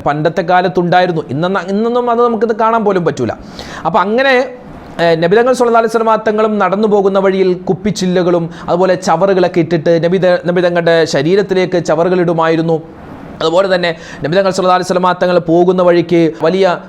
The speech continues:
കുന്തം കൊണ്ട് നബി അപായപ്പെടുത്താൻ, നബിയുടെ തലയിലേക്ക് കല്ലിടാൻ, അങ്ങനെ ഒരുപാട് ആളുകൾ നബി അപായപ്പെടുത്താൻ ശ്രമിച്ചിരുന്നു. ഇതൊന്നും പറ്റാതിരുന്നപ്പോൾ നബിതങ്ങൾക്ക് സിഹിർ പോലും, ആ, ചെയ്ത ആളുകളുണ്ട്.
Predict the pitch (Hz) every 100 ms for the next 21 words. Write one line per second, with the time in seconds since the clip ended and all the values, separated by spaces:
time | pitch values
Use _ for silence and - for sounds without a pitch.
0 | - 190 202 247 220 202 185 175 165 175
1 | 135 139 165 214 233 220 196 185 175 156
2 | - - 151 196 208 190 175 170 185 202
3 | 185 185 175 156 165 220 240 185 156 -
4 | 226 226 202 247 269 294 269 240 190 214
5 | 214 202 180 175 202 - 156 175 208 226
6 | 202 180 165 156 151 143 135 131 123 107
7 | - - 214 220 240 269 214 175 208 196
8 | 190 180 160 175 160 165 208 208 190 190
9 | 170 - 175 208 277 285 196 185 170 -
10 | - - 175 151 151 160 185 156 151 165
11 | 156 139 131